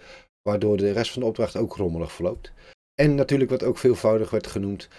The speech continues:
was dat Ellie niet echt aanwezig was deze aflevering. Zij is juist degene van de etendiscipline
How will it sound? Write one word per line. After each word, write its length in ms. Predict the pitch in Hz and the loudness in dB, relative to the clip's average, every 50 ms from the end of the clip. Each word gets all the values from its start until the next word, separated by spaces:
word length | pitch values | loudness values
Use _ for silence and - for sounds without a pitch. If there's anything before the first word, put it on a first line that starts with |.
| - _ _ _ _ _ | -20 _ _ _ _ _
was 160 | - 123 - | 0 0 0
dat 120 | - 113 | 0 -4
Ellie 260 | - 85 117 113 104 95 | -2 0 2 2 2 2
niet 220 | 104 123 120 - | 0 -4 -6 -4
echt 240 | - 110 107 - - | -2 -2 -2 -2 -2
aanwezig 340 | 107 110 120 127 - - 104 | 0 2 4 4 4 2 0
was 140 | 101 85 | -2 -2
deze 280 | - 90 82 80 - 78 | 0 -2 -2 0 0 -2
aflevering. 600 | 78 82 - 87 85 87 85 - 107 110 120 113 - - - - - _ _ _ _ | -2 -4 -2 -2 -2 0 0 -2 -4 -4 -4 -6 -12 -20 -20 -20 -20 _ _ _ _
Zij 320 | - - 110 110 127 - - | -2 2 4 4 4 4 0
is 140 | 120 110 | -2 2
juist 280 | 104 117 107 95 - - | 2 4 4 2 0 -4
degene 400 | 95 - - 117 117 110 113 107 | -6 -4 0 0 0 2 0 -2
van 220 | - - 110 101 | -2 -2 -2 -2
de 100 | 98 - | -2 0
etendiscipline 760 | - 127 123 - 107 113 110 - - 107 - 120 104 104 107 | 0 0 0 0 -4 -6 -4 -4 -6 -6 -4 -4 -4 -4 -6